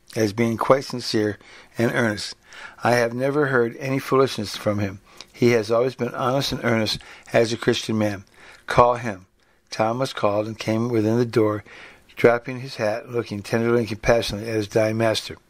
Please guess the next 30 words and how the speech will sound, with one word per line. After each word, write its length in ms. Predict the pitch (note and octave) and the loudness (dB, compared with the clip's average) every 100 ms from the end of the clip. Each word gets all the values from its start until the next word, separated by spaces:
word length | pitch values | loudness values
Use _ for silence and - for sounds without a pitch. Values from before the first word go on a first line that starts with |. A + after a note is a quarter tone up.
| _ - - - - - | _ -20 -18 -16 -16 -8
The 100 | A2 | 2
dying 300 | A#2+ B2 C3+ | 4 4 2
man 180 | B2 A2+ | -4 -4
put 420 | - A#2+ - - | 0 0 0 -14
forth 320 | - A#2 - | 0 0 0
his 120 | B2 | -6
hand, 240 | - A2+ G#2+ | -2 -2 -2
saying, 340 | - G#2 G#2 - - - - - | -2 -2 -2 -8 -18 -20 -20 -14
"Come 160 | - B2 | 2 4
in, 200 | A#2+ G#2+ | 4 0
Tom. 380 | - A2 G#2+ G#2+ _ _ - | -2 0 0 -6 _ _ 0
Take 260 | B2 A2+ | 2 2
my 140 | A#2+ A#2 | 0 0
hand. 340 | A2 G#2 G2 - | -2 -4 -16 -2
Tom, 380 | A#2+ A#2+ B2 | 0 0 -2
can 220 | A#2+ G#2+ A2+ | -6 -6 -6
you 120 | C3 | -6
pray 420 | - A#2+ A#2+ A#2+ _ - _ | 2 4 4 2 _ -20 _
for 160 | - A2+ | 0 2
your 160 | G#2+ | 2
dying 340 | G2+ A2+ A#2+ A#2 | 2 2 0 -4
master?" 400 | A2+ G2+ - - _ _ - - - | -4 -6 -12 -18 _ _ -20 -20 -12
Tom 380 | - A#2 A#2+ B2 | 0 2 2 -2
poured 260 | - A#2+ | 2 4
out 160 | A#2 A2+ | 4 2
his 160 | A2 - | 0 0
soul 300 | A#2 A2 G#2+ | 2 2 0
in 160 | G#2+ | -6
earnest 380 | C3+ A#2 A2 - | -6 -2 -2 0
prayer. 280 | A2 G2+ | 0 0